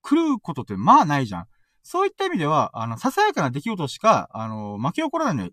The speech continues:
日々ね。うん、一日一日。って考えたら、そのささやかな出来事に対して、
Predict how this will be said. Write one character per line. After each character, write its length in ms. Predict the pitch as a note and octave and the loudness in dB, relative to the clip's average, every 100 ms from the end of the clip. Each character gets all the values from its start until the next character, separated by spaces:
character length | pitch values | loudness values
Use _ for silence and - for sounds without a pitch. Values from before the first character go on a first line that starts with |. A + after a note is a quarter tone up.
| - | -10
日 200 | A2+ D#3+ | -8 -4
々 120 | A2 | -4
ね。 180 | F#2 A#2+ - | -6 -10 -12
う 120 | A2 | -10
ん、 20 | |
一 180 | A2+ A#2+ | -8 -4
日 220 | C#3+ B2 | -4 -2
一 160 | C3 B2+ | -4 -4
日。 200 | A#2 A2+ | -4 -6
っ 20 | - _ _ _ - | -10 _ _ _ -8
て 80 | D4 | 0
考 100 | F#4 G4 | 0 0
え 20 | G4 | -2
た 100 | F3+ | 0
ら、 160 | G3 | 0
そ 120 | - | 0
の 160 | A#3+ G3+ | -2 -2
さ 240 | - - | -6 -6
さ 100 | A#3 | -2
や 100 | F#4+ | -2
か 120 | F4 E3+ | 0 -2
な 60 | |
出 120 | B2 | -2
来 60 | C#3+ | -4
事 180 | F#3+ D3 | -4 -4
に 80 | A#2+ | -6
対 160 | A2+ | -6
し 40 | - | -4
て、 180 | F3+ | -6